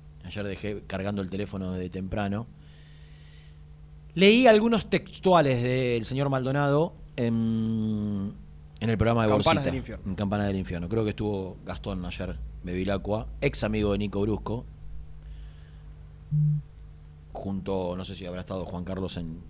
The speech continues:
Speaker 1: por teléfono y demás, pero fue una nota interesante por la cantidad de temas que, que desarrolló. Después, en los que tengo información,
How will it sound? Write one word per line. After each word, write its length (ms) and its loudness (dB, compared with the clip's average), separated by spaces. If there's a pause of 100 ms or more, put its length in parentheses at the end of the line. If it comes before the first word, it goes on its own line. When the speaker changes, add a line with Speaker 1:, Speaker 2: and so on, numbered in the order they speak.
(140)
Speaker 1:
por 180 -4
teléfono 500 2
y 20 0
demás, 320 -2
pero 240 -6
fue 160 -4
una 100 0
nota 180 -4
interesante 400 0
por 120 -2
la 100 -2
cantidad 300 -4
de 120 -2
temas 260 -4
que, 180 -4
que 240 -4
desarrolló. 480 -4 (500)
Después, 480 4
en 160 6
los 160 8
que 140 6
tengo 320 6
información, 800 4